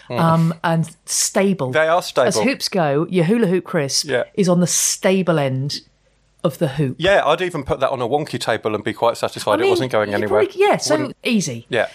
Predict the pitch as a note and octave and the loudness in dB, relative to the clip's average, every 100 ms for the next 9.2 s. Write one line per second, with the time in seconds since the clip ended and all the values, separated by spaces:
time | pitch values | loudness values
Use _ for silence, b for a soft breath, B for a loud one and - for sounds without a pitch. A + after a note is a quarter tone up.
0 | B G#3 G#3 G3+ - - C#4+ - - - | B -2 0 0 -2 -2 -2 -8 -20 -20
1 | _ - B3+ B3+ A3+ C4 A#3+ - G#3 A3 | _ -2 -2 0 -2 -2 -2 0 0 0
2 | G#3 A#3 F#3+ C#3 B2+ B2+ D3+ - B2+ A#2 | 2 0 0 -4 -2 0 0 2 0 2
3 | A2 A2 G2 - B2+ C4 D#3 E3+ E3 F#3 | 2 2 2 -2 0 -2 -2 2 4 4
4 | F#3 F3+ C#3 - B2 A2+ C3+ - B B | 4 2 -4 -2 2 4 2 -6 B B
5 | C3 B2+ C3 B2+ A#2 - C#3+ B2 A#2+ C3+ | -2 2 2 2 0 -2 2 4 4 0
6 | E3 - - D#3+ C3+ D3+ C3 C3+ C#3+ B2+ | 0 -2 -2 -4 0 0 2 2 2 0
7 | A#2 B2 - B2 C3+ C3 A#2 A#2 B2 C3 | -2 -8 -8 -2 -2 -2 -2 0 2 2
8 | A2+ G#2 A2+ G#2+ - - G3+ G#3 D#3 A#2+ | 2 -2 -2 -4 -10 -2 2 2 0 -2
9 | A2 | -2